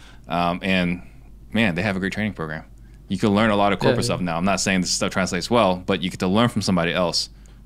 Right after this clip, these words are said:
Speaker 1: versus spending money, putting on your credit cards. Uh, Ron Dalal wants to know, "Can you do novations in Texas?" So, do you know the answer to that question?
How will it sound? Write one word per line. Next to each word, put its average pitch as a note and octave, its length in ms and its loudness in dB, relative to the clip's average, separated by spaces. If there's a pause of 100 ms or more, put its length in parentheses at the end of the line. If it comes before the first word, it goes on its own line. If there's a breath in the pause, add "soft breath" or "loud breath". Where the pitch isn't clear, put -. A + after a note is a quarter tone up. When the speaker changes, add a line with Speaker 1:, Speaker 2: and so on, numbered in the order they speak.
Speaker 1:
versus - 280 -2 (300)
spending A2 420 4
money, E2 320 -2 (300)
putting G2+ 140 0
on F2+ 40 2
your E2 100 0
credit D#2+ 240 -2
cards. D#2+ 280 -4 (540 loud breath)
Uh, F#2+ 480 2 (1080)
Ron G#2+ 460 4
Dalal F#2+ 340 6
wants F2+ 180 2
to G2 60 -2
know, F2+ 80 2
"Can F#2 160 -2
you G2 60 2
do G#2+ 100 2
novations F2+ 400 -2
in D#2 40 -8
Texas?" - 420 -8
So, - 260 -4 (180)
do F2 80 -6
you F#2 60 0
know F#2 100 0
the F2+ 60 0
answer F2 160 -4
to F#2 80 -4
that F2+ 120 -2
question? F#2 360 -6